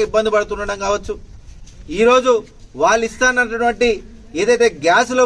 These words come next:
కూడా అవకతవకలు ఉండి మాకు ఉచిత గ్యాస్ రాలేదని చెప్తున్నా ఇక్కడ అధికారులు పట్టించుకోకపోవడం కావచ్చు, ప్రతి గ్రామంలో కూడా అవకతవకలు ఉన్నాయి. మేము అన్ని అమలు చేసినాం కాబట్టి మా వెనకే ఉంటారు.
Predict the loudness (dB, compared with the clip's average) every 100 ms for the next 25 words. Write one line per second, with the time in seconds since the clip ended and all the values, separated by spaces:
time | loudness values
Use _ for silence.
0 | 2 2 2 0 0 2 2 -2 0 0
1 | 2 -2 -4 -8 -8 -4 -2 2 2 0
2 | -2 0 0 -2 -8 -6 0 2 0 -4
3 | -20 -20 -20 -20 -4 0 0 0 0 0
4 | 0 -6 -8 -4 -2 0 -2 0 -2 -2
5 | -8 -10 -20 -20 -18 -12 -10 -8 -8 -8
6 | -8 -8 -6 -4 -4 -6 -8 -6 -8 -8
7 | -6 -6 -6 -8 -10 -8 0 0 0 0
8 | 2 4 2 2 0 2 2 2 0 2
9 | 2 2 2 2 0 -2